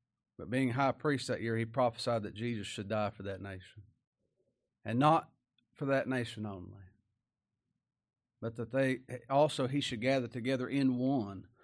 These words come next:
the children of God that were scattered abroad. That's us too. And from that day forth, they took counsel together for to put him to death.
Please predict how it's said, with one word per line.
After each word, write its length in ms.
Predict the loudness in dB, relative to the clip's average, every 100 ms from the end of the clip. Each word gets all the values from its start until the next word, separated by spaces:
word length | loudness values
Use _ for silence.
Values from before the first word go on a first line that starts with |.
| _
the 80 | -10
children 380 | 0 2 4 2
of 100 | 4
God 320 | 6 6 6
that 140 | 2 -2
were 100 | -6
scattered 460 | 0 2 2 -2
abroad. 580 | -2 0 2 2 0 -6 -14 _ _ _ _ _ _ _ _ _ -6
That's 200 | -4 0
us 360 | 0 -2 -4
too. 300 | -10 -8 -10 -14 -20 _ _ _ _ _ _ _ _ _ -6
And 160 | -6
from 140 | -2 0
that 180 | 0
day 160 | 0 -2
forth, 320 | -2 -4 -2
they 140 | -4 -4
took 260 | -4 -4
counsel 400 | -2 -2 -4 -10
together 460 | -8 -6 -6 -6 -10 _ _ _ _ -8
for 100 | -8
to 100 | -8
put 260 | -6 -6
him 200 | -6 -8
to 60 | -6
death. 300 | -8 -10